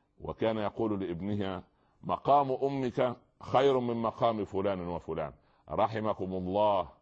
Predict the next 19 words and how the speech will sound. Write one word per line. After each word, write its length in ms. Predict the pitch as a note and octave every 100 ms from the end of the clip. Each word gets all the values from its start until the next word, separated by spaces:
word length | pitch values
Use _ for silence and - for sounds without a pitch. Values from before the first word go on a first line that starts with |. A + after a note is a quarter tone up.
| -
أهل 220 | F2 E2
بيت". 280 | E2 F2+ C#2+ _ _ _ _ _ _ -
ومقام 1400 | D#2+ F2 F2 E2+ E2 D#2 D2+ - D2 E2+ F2 B2+ C#3 C3
ربيبك، 560 | B2 A2+ A2+ A#2 G#2 -
يعني، 340 | F2+ F2+ F2
يعني 600 | B1 A1 B1+ D#2+ E2 D2
ال-، 220 | D2 D2 C#2+
اللي 160 | D2+
هو 1000 | E2+ E2 D#2 D2 C#2+ C2+ C2+ C2 B1+ G1+ A1+
زوج 260 | D2 F#2+ -
أمه، 240 | G2 F#2
يعني، 240 | F#2 F#2 F2+ - - _
"خير 340 | A#2+ B2+ C3
من 240 | A#2+ A#2
مقام 400 | A#2 - B2 A#2
فلان 300 | G2+ G#2 G#2+
وفلان". 400 | G#2 F2 F2 D#2 C2+ _ _ _
ويكرر 720 | - E2+ F2 - A#2+ G2 F#2 F2 _ _ _ _ E2+
أن، 280 | F2 E2+